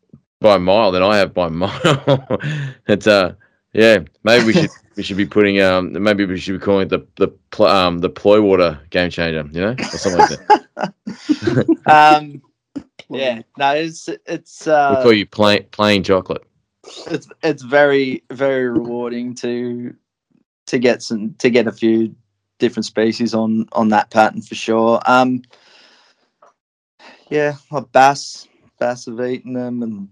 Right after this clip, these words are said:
Speaker 2: they have for yourself as well. Um, yeah, the cod worked really hard. We worked so hard on that trip, and, um, walked and walked and walked and tried, tried everything, and then finally,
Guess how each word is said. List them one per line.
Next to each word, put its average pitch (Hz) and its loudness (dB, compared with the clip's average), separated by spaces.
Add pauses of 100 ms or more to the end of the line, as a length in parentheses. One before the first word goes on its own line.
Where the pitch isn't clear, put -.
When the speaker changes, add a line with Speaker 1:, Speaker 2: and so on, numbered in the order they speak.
Speaker 2:
they 113 -2
have 113 -4
for - -6
yourself 120 0
as 107 -6
well. 120 2 (140)
Um, 113 -2 (260)
yeah, 123 -4
the 117 -8
cod 123 -2 (580)
worked 131 0
really 127 -2
hard. 113 -2
We 127 -8
worked 117 -8
so 127 -4
hard 117 -2
on 120 -6
that 117 -8
trip, 120 -8 (320)
and, 120 -4
um, 117 -2 (260)
walked 120 -4
and 110 -4
walked 117 -4
and 113 -4
walked 117 -2
and 113 -14
tried, 113 2
tried 120 4
everything, 117 -2
and 113 -2
then 113 -4
finally, 120 -2